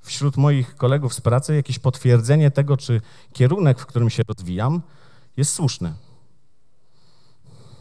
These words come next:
Chciałem też wiedzieć, czy to tempo,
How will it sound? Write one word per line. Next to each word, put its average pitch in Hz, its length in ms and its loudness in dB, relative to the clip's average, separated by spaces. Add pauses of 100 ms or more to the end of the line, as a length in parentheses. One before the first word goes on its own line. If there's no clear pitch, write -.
(880)
Chciałem 175 280 2
też 180 160 0
wiedzieć, 190 260 -2
czy 160 100 -6
to 175 120 -6
tempo, 120 680 0